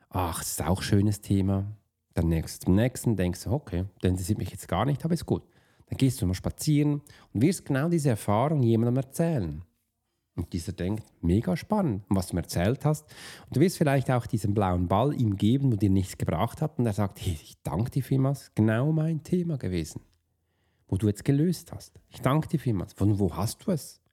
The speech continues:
Du wirst das ihm erzählen. Und so geht die Reise weiter, weil der wird dann auch dahin gehen und denken, okay, ich muss die blauen Ballen finden. Und wird nach den blauen Ballen greifen. Und das ist wichtig, dass er das schlussendlich auch umsetzen kann.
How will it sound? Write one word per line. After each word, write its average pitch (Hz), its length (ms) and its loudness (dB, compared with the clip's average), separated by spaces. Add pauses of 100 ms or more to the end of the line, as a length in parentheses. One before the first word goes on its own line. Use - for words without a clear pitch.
(360)
Du 87 140 -6
wirst 85 260 0
das 92 80 -2
ihm 104 140 4
erzählen. 113 580 -4 (800)
Und - 120 -6
so 135 100 4
geht 160 240 0
die 143 60 4
Reise 107 340 2
weiter, 110 380 0
weil 95 140 4
der 135 260 2
wird 131 200 0
dann 101 120 0
auch 120 180 -2
dahin 147 320 0
gehen 170 300 -2 (500)
und - 140 -6
denken, 87 360 -2
okay, - 180 -4
ich 78 120 -6
muss 87 160 0
die - 120 -4
blauen 92 340 -2
Ballen 95 260 0
finden. 90 460 -2 (480)
Und 90 80 0
wird 127 140 4
nach 120 120 0
den 104 160 0
blauen 95 380 2
Ballen 90 260 2
greifen. 107 500 -2
Und 104 240 -2
das 107 140 -2
ist - 140 -6
wichtig, 110 340 -4
dass 95 220 -6
er - 40 -6
das - 160 -6
schlussendlich 101 380 -4
auch 90 120 -8
umsetzen 107 680 -2
kann. 156 380 -2